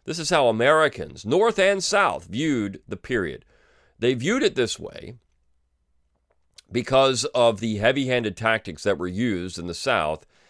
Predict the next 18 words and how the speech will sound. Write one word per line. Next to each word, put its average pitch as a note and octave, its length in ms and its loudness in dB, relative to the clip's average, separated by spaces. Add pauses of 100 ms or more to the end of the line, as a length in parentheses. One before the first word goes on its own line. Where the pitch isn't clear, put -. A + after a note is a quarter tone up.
(160)
and A#2+ 160 0
because B2 440 0
of A2+ 80 -4
the C3 160 -4
illegal D3 500 4
and C#3 100 0
unconstitutional C3+ 920 0
actions E2+ 500 -4 (180)
that - 160 2
were G#2+ 120 -2
used G2 360 -2
in F2+ 100 -8
the E2 60 -8 (160)
South, A#1+ 220 -8 (320)
because B2+ 380 2
of B2 80 -6
the B2+ 60 0
loss B2 680 2